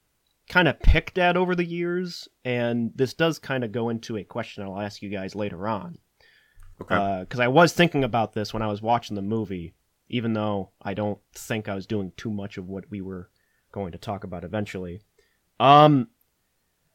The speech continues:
Speaker 1: yeah, I'm sorry. Bill and Joe should be dead by the end.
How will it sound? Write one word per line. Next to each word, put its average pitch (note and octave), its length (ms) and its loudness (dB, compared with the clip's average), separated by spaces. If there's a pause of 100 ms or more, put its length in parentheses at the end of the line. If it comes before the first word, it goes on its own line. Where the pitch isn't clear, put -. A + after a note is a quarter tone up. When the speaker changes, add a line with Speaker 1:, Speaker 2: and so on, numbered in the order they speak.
(1500)
Speaker 1:
yeah, A3 180 10
I'm A#3 100 8
sorry. F#3+ 300 8
Bill B3 240 8
and C#4 140 8
Joe D#3+ 300 10
should F#3+ 220 4
be C3+ 100 0
dead B2 400 0
by A#2 180 -2
the A2+ 180 -2
end. A2 280 -4